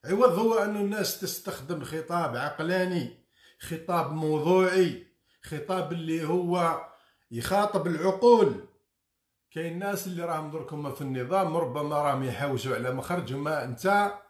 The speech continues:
جاتك فرصه، جاتك فرصه ما عرفتلهاش. كمل درك، هما كيخرجوا دوك الجيش للشارع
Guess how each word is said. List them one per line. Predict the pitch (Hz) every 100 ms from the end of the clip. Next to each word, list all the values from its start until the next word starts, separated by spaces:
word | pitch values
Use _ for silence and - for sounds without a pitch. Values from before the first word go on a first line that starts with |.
| -
جاتك | 139 -
فرصه، | - 175 - 104 - _ _ _ _ _ _ _ _ -
جاتك | - -
فرصه | - 190 190
ما | 180
عرفتلهاش. | 175 160 165 156 147 123 - - _ _ -
كمل | 269 175 135
درك، | 107 101 123
هما | 151 175
كيخرجوا | 175 175 175 160 147
دوك | 131 143 147
الجيش | 135 117 143 120 - - _ - - - -
للشارع | 139 139 190 196 175 170 -